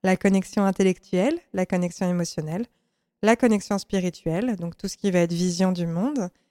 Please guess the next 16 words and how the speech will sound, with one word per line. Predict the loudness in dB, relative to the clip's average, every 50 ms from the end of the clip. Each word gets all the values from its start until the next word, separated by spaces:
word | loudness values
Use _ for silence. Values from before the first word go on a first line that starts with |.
| _ _ _ _
et | 0 2 2 2 0 -2
la | 0 2 4 4 2
connexion | 4 4 4 4 4 2 0 -2 -2 -2
physique. | -2 -4 -6 -6 -6 -8 _ _ _ _ _ _ _ _ _ _ _ _ _ _ _ _ _ _ _
Trois | _ -10 -2 0 2 2
de | 2 0
ces | -2 -2 -2
connexions | 0 2 2 2 0 0 0 -2 0
sont | 0 0 0 0
possibles | 0 0 -4 -4 -2 -2 0 2 2
en | 4
respectant | 4 2 0 -2 -4 -10 -10 -6 -4 -4 -2 -2 -2
distanciation, | -4 -6 -8 -8 -6 -4 -4 -4 -2 -4 -6 -6 -4 -4 -2 -2
masque | 0 0 0 0 0 -2
et | -4
couvre-feu. | -2 -2 -4 -2 0 0 -2 -2 -6 -18